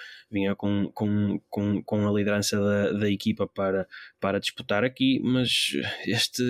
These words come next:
este lote dos favoritos acabava sempre por, ah, e também o,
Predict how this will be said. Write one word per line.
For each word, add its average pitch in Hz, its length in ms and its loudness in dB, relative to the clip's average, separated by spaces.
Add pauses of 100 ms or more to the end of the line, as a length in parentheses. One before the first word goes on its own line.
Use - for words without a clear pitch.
(140)
este - 260 -2
lote 127 440 0
dos 120 160 2
favoritos 127 680 0 (280)
acabava 123 540 0
sempre 120 360 -2
por, 117 300 -2
ah, 107 140 2
e 104 40 2
também 104 300 2
o, 101 100 2